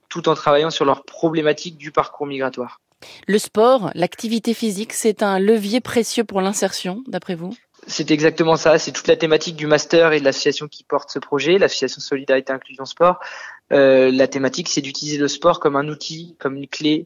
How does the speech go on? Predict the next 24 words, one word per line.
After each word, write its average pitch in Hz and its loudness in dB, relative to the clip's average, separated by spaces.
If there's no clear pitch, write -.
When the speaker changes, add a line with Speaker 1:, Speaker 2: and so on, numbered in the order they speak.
Speaker 1:
euh, 123 -2
de 135 -10
développement 139 -6
corporel, 139 0
comme 131 -8
une 131 -12
clé 143 -8
d'insertion 147 -6
qui 147 -16
peut 170 -4
permettre 160 2
vraiment 156 0
à 143 2
des 143 -4
publics 147 -10
dits 139 -12
vulnérables 143 -2
de 139 -12
s'en - -8
sortir 135 -6
mieux 135 -4
dans 135 -4
la 127 -6
société. - -16